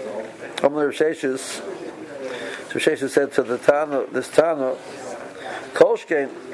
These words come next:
Shenichla Parnasasa. If the argument is that the more the Nachash seems to overpower the person, the more he's, he's in, he, it indicates he's in a Nachash state.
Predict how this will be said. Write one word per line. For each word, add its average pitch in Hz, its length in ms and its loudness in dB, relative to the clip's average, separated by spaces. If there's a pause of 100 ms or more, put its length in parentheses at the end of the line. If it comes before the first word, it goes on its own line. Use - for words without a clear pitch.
(440)
Shenichla 135 400 2
Parnasasa. 127 720 0 (1600)
If 139 140 2
the 147 80 4
argument 170 440 2
is 156 180 2
that 123 120 -2
the 135 60 2
more 156 280 0
the 139 120 -2
Nachash 160 380 0
seems 151 220 -2
to 156 60 4
overpower 147 320 2
the 127 60 -4
person, 151 380 0
the 131 60 -2
more 139 240 4
he's, 139 240 -2
he's 135 260 0
in, 127 220 -2
he, - 120 -2
it - 680 -2
indicates 147 360 -2
he's 127 160 -2
in 131 80 0
a 135 60 -2
Nachash 156 500 0
state. 127 440 2